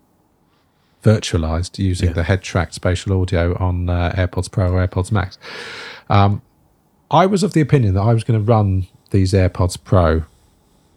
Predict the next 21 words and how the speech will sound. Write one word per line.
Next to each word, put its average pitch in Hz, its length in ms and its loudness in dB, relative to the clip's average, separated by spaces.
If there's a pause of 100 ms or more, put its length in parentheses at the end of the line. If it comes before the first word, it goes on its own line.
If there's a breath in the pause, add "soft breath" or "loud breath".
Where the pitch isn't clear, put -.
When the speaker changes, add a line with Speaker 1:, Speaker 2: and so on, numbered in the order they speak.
(240)
Speaker 1:
until 104 180 2
they 92 140 4
died. 80 320 0 (640)
I 98 100 -2
couldn't 123 220 -2
think 107 200 0
of 95 60 2
anything 95 320 2
that 87 80 -2
could - 140 -4
be 87 80 -2
better 87 320 0
about 76 320 -4
them. 80 180 -10 (1120)
But 104 160 0
then 123 160 4
I've 123 200 0 (1300)
seen 151 260 0
a 123 40 -2
few 143 180 0
interviews 90 560 -2